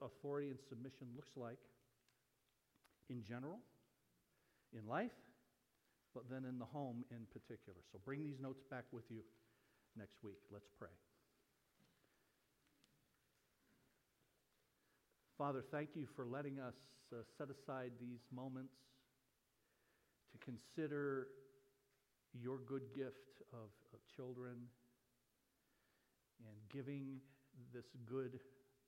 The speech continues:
gift to parents to raise them on your behalf for Christ's sake.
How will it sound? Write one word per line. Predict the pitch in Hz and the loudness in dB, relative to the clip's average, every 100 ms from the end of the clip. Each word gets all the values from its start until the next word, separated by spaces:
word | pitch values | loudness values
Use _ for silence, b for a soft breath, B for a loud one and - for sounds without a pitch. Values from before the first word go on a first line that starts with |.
| - | -2
gift | 127 - - | -2 -2 -8
to | - | -12
parents | - 120 120 120 - - - - _ _ _ _ _ _ b b b b b b _ - - | -8 -6 -4 -6 -12 -20 -20 -20 _ _ _ _ _ _ b b b b b b _ -14 -6
to | 104 | -4
raise | 110 127 135 123 120 | 0 2 2 0 -2
them | 131 131 131 117 | -2 -2 -4 -6
on | 120 107 | -8 -6
your | 107 120 | -4 -4
behalf | 127 120 117 120 120 - | -2 -4 -4 -4 -6 -10
for | - - | -12 -12
Christ's | - 120 120 - | -8 -8 -8 -10
sake. | 120 117 117 | -12 -10 -14